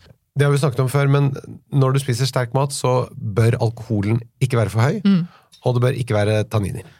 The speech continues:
Speaker 2: Nei, og så bør det være litt sødme.
Speaker 1: Ja, så disse tingene, og i denne vinen oppfyller alle de
Speaker 2: Ja,
Speaker 1: kriteriene.
Speaker 2: og fint med litt friskhet også. Altså,
Speaker 1: Ja, ja,
Speaker 2: syre.
Speaker 1: ja, ja.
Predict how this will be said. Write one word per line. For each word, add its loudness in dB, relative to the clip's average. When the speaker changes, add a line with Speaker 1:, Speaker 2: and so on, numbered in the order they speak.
Speaker 2:
Nei, 0
og -2
så 2
bør 0
det 0
være -2
litt -4
sødme. -6
Speaker 1:
Ja, -2
så -2
disse 0
tingene, 2
og 0
i 2
denne 2
vinen 0
oppfyller 0
alle 0
de 0
Speaker 2:
Ja, -2
Speaker 1:
kriteriene. -6
Speaker 2:
og -4
fint -4
med 0
litt -4
friskhet -4
også. -4
Altså, 0
Speaker 1:
Ja, 2
ja, 2
Speaker 2:
syre. -10
Speaker 1:
ja, -8
ja. -8